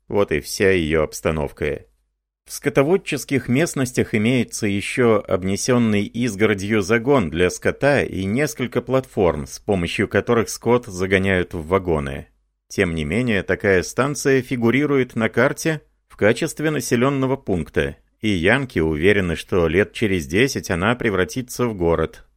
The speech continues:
И этому пророчеству приходится верить, так как американцы уже не раз поражали мир. Стальное тело и его спутник вошли в пульмановский вагон, а Джек-курильщик отправился с лошадьми восвояси.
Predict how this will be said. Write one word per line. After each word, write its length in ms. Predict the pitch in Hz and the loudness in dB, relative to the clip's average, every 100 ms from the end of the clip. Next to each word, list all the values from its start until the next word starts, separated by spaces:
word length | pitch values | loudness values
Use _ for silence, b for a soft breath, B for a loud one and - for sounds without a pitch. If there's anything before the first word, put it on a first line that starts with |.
| _ _ _ | _ _ _
И 100 | - | -2
этому 360 | 76 101 117 104 | 0 2 2 0
пророчеству 760 | - 90 85 131 131 - 113 104 | 0 0 2 0 -2 -4 -4 -2
приходится 640 | 92 82 98 113 - 117 | -2 0 0 -2 -2 0
верить, 520 | 90 117 147 - - | 2 2 0 -2 -6
так 180 | - 76 | -2 -2
как 200 | - 80 | -2 -2
американцы 640 | 87 82 80 - 95 113 92 | -2 -2 -2 0 -2 0 -2
уже 260 | 78 76 107 | 0 0 0
не 100 | 92 | 2
раз 320 | 80 120 - | 2 0 -4
поражали 560 | - 147 139 80 78 69 | -4 0 0 2 0 0
мир. 320 | 76 73 - _ _ _ _ | -4 -6 -10 _ _ _ _
Стальное 520 | - - 104 165 180 | -6 -2 0 0 0
тело 420 | 131 - - 180 | -2 0 2 2
и 140 | 180 120 | 0 0
его 300 | 120 117 131 | -2 0 -2
спутник 580 | - - 165 165 151 107 | -4 -4 -4 -2 -4 0
вошли 480 | 113 113 131 147 | 0 0 -2 -2
в 100 | 139 | -4
пульмановский 760 | _ 135 127 113 104 - - 113 | _ 0 2 2 -2 -6 -2 0
вагон, 560 | 95 98 107 170 175 - _ | 2 2 2 0 0 -8 _
а 120 | 110 | 0
Джек-курильщик 1120 | 107 80 110 165 - - 143 160 185 - 143 | 0 -2 -2 -2 -4 -4 0 2 0 -2 -2
отправился 640 | 131 - 139 143 123 - 113 | -2 0 0 0 0 0 0
с 120 | - | 0
лошадьми 520 | 110 98 101 80 104 | -2 -2 -4 -2 -2
восвояси. 880 | 87 - 87 80 67 67 - 82 98 | -2 -2 0 0 0 -4 -6 -10 -10